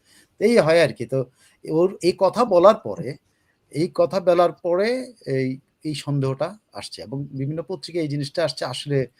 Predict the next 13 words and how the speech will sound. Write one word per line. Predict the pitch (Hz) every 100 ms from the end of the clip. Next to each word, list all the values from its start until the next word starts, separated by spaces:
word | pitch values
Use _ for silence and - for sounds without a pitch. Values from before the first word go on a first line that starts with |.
| _ _ _
আহ, | - -
কি | -
তাকে | 139 156 151
চাপ | 165 165
দেওয়া | 180 202
হচ্ছে | 240 - - _ _ -
এই, | 110 131 139
এই | 139
কথাটা | 127 110 101
কি? | 98 -
আরেক | - 180 208
কিন্তু | 220 214 180 185 214 _ _ - _
আপনার | 131 165 175